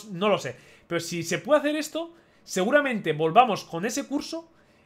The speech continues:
y más cursos, ¿vale? Volveremos con más cursos. Entonces ya os digo, eh, tengo que investigar, tengo que investigar primero a ver co-, cómo funciona esto, pero si es que funciona como os he dicho,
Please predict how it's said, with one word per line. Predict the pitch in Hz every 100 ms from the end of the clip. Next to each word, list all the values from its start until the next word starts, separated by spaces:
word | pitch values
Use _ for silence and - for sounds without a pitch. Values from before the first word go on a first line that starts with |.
| _
y | 196 185
más | 277 269
cursos, | - 185 - 123 - - _ _ _
¿vale? | 143 127 233 - -
Volveremos | 156 156 156 220 330
con | - 190 170
más | 214 220
cursos. | - 147 - 117 - - - -
Entonces | 170 220 240
ya | 226
os | 233
digo, | 202 151 117 - _ _
eh, | 165 156 147 139 135 135 -
tengo | 208 277 247
que |
investigar, | 240 185 - 143 180 196
tengo | 175
que | 170
investigar | 151 143 131 151 151
primero | 143 151 139
a |
ver | 135 151 151
co-, | - 156
cómo | - 156
funciona | 151 139 160 160
esto, | - 277 - _
pero | - 156
si | 170
es | 185
que | 214
funciona | 185 175 196 220 147
como | 151 147
os | 151 156
he |
dicho, | 220 226 302